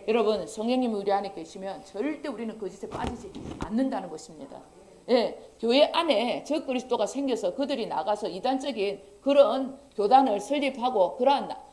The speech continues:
뭐 거짓을 가르쳐도 그들은 실제적으로 교회 안에 있었지만 그리스도 안에서 진짜 복음을 받은 성령님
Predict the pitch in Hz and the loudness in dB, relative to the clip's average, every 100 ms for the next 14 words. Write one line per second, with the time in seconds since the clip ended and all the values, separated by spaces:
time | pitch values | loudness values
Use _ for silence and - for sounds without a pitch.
0 | - - 247 226 240 233 285 226 208 - | -20 -2 2 2 2 -2 0 0 0 0
1 | 185 226 233 190 190 - - - - 302 | 0 0 0 -2 -4 -4 -10 -20 -8 -4
2 | 294 240 214 - 359 359 349 262 196 185 | -2 -4 -4 -4 -4 -2 -2 -4 -2 -4
3 | - - 185 240 349 320 190 202 - 175 | -4 0 2 2 0 -2 -4 -6 -8 -8
4 | 208 - - - 214 233 220 - 311 240 | -8 -10 -20 -8 -6 -2 -4 -2 -4 -4
5 | 190 - 359 370 320 226 247 233 165 156 | -6 -10 -12 -6 -4 -4 -4 -4 -6 -8
6 | - - 202 233 220 | -12 -12 -8 -6 -8